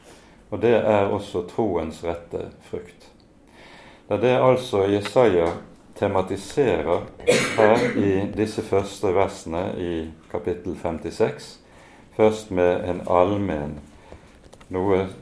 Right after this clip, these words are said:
rent allment, som, eh, vi hører i vers en og vers to. Når særlig sabbaten hentes frem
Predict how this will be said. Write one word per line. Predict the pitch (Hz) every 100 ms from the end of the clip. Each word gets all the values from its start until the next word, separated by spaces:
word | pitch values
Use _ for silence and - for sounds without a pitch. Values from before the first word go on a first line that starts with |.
| -
rent | 101 98 92
allment, | 92 95 110 98 135 - - - - - - - -
som, | - 104 98 92 87
eh, | 87 87 87
vi | 92
hører | 90 95 95 92
i | 82
vers | 82 80 -
en | - 98 104 131 131 - - -
og | 95 90 90 87 -
vers | 90 87 -
to. | - 92 - - - - - - - - - - _ _ _ - - - - - - - _
Når | 110
særlig | 107 123 143 139
sabbaten | - 147 107 85 - 90 92 -
hentes | 101 98 95 -
frem | 120 113 82